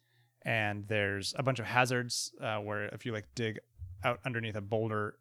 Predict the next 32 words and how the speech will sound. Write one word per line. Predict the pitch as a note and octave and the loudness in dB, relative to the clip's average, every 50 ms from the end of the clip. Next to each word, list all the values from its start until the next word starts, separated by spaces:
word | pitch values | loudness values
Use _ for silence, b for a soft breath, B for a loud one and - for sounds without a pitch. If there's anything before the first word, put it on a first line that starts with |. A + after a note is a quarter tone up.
| - - - | -14 -8 -6
and | A#2+ G#2+ G#2 | -6 -4 -2
then | G#2 G#2 G#2 G#2 G#2 G#2 - - - _ - | -2 -2 -2 -4 -6 -8 -10 -12 -16 _ -12
start | - - - A2+ A2 A2 | -8 -2 0 0 0 0
digging | A2+ A2 G2+ G2+ G2+ | 0 -2 -2 -2 -4
away, | G2+ G#2 G#2+ G#2+ G2+ G2+ | -2 2 4 4 4 4
it'll | G#2 G#2 G2+ | 2 0 -2
start | - - A2+ A2+ | -4 -4 -4 -4
rolling | A2+ A2 G#2+ G2+ G#2 G#2 G#2+ | -2 -2 -2 -2 -4 -6 -8
behind | G#2+ G#2 - - G#2+ G#2 G#2 | -10 -10 -6 -6 -6 -4 -4
you, | G#2 G#2+ G#2+ | -6 -8 -8
and | A2 A2 | -8 -8
you | G#2+ | -8
have | A2 G#2+ - | -10 -8 -6
to | A#2+ A#2+ - - - _ _ _ _ _ _ _ _ _ - | -8 -8 -8 -10 -14 _ _ _ _ _ _ _ _ _ -8
cut | - - A#2 - - | -4 -4 -4 -2 0
back | - A2 G#2 G#2 - - - | 0 0 0 0 -2 -6 -4
the | - A2 | -2 -2
other | G#2 G#2 G#2 | 0 0 -2
direction | G#2 G#2 G#2 G#2 - - A2 G#2+ | -2 -4 -6 -6 -6 -6 -8 -8
or | G#2+ G#2+ | -6 -6
else | G#2+ G#2+ - | -6 -6 -6
it'll | B2 A#2 A#2 A#2+ A#2+ - | -6 -4 -4 -4 -6 -8
crush | - - A#2 G#2+ - - | -6 -6 -6 -6 -6 -6
you. | A#2 A2+ G#2+ G#2+ G#2 G2+ - b b b b b b b b b - | -8 -6 -6 -6 -6 -8 -10 b b b b b b b b b -8
Um, | A2+ G2 F#2+ F#2 F#2 F#2 F2+ G#2 G#2+ G#2 _ _ _ _ - | -6 -6 -6 -6 -6 -8 -8 -10 -12 -14 _ _ _ _ -10
and | C#3 A2+ | -8 -8
there's | G2 F2+ F2+ | -8 -6 -6
monsters | G2 G2 F#2+ F#2 - - G#2 G2+ G2 | -4 -4 -4 -4 -4 -4 -4 -4 -4
and | G2+ G2 | -4 -4
stuff | - - G2 F#2+ - | -4 -4 -6 -6 -4
down | - G#2 G2+ G2+ G2+ | -4 -4 -4 -4 -6
there. | G2+ G2+ G2 G2 G2 G2 | -6 -6 -6 -6 -6 -8